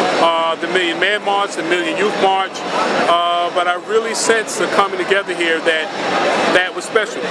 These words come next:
I've been here probably ten consecutive days. I'm a student locally at B M C C,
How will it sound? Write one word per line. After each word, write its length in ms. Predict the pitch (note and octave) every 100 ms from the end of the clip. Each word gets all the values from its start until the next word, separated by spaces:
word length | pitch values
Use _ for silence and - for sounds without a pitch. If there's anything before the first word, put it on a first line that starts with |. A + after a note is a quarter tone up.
| -
I've 180 | F#3+ -
been 160 | C#4
here 320 | B3+ B3 A#3+ A#3 - - - - - -
probably 400 | A#3 D4 C4+ A#3+ A3 A3+
ten 240 | A3+ A3 G#3+
consecutive 500 | G3+ - G#3+ G3 F#3
days. 380 | G3 F3+ D3 - G3 - -
I'm 140 | G3+ G3+
a 60 |
student 420 | F#3+ - A#3+ A#3
locally 420 | F#3 G#3+ G#3+ A3+ G#3
at 160 | E3+
B 140 | G3 G3
M 80 | F#3+
C 180 | G#3+ G3
C, 280 | - G#3+